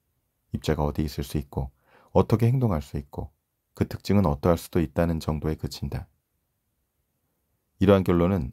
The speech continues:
어느 것이나 시간이 지남에 따라 변화하거나 발전한다. 하지만 이는 중요하다.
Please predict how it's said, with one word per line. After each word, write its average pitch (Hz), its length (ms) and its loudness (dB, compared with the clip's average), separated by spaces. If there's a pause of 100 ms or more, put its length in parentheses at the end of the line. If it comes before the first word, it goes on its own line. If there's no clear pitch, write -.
(120)
어느 95 220 4
것이나 101 320 2
시간이 123 400 0
지남에 87 340 -2
따라 85 360 -4
변화하거나 82 560 0
발전한다. 71 720 -6 (640)
하지만 107 400 2
이는 87 260 -2
중요하다. 78 580 -4